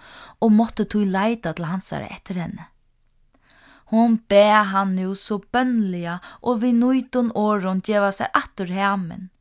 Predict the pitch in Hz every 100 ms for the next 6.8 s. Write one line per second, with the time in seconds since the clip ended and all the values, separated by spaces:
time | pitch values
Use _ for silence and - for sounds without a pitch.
0 | _ _ _ - 143 139 147 156 151 151
1 | 156 165 165 - 147 - 147 156 156 165
2 | - - - 202 226 220 220 214 185 180
3 | - 196 208 190 170 156 160 185 175 175
4 | 196 220 - - _ _ - - - 160
5 | 160 156 151 147 208 220 - 170 165 160
6 | - - 160 170 185 170 147 151